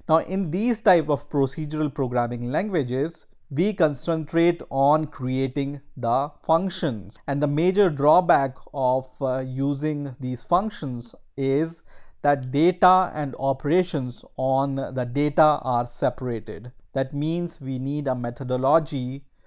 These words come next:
to send this data to these functions. So here we need to send this data which we have saved globally into these functions, and these functions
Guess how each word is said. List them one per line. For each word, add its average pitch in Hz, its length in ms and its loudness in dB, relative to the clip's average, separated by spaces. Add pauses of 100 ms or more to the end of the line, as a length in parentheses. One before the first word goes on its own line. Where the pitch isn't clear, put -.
(260)
to 139 400 0
send 208 560 2
this 117 360 -2
data 127 600 -4 (460)
to 143 400 0 (200)
these 123 400 -6
functions. 180 680 -4 (340)
So 131 340 -4
here 165 500 4 (200)
we 127 140 -8
need 151 440 -4 (260)
to 135 100 -6
send 160 580 0 (120)
this 127 240 -6
data 139 600 0
which 120 200 -10
we 123 120 -6
have 120 160 -6
saved 131 420 -6 (140)
globally 147 680 2 (420)
into 160 520 4
these 131 380 -2
functions, 170 840 -2
and 143 160 0
these 139 200 2
functions 160 640 0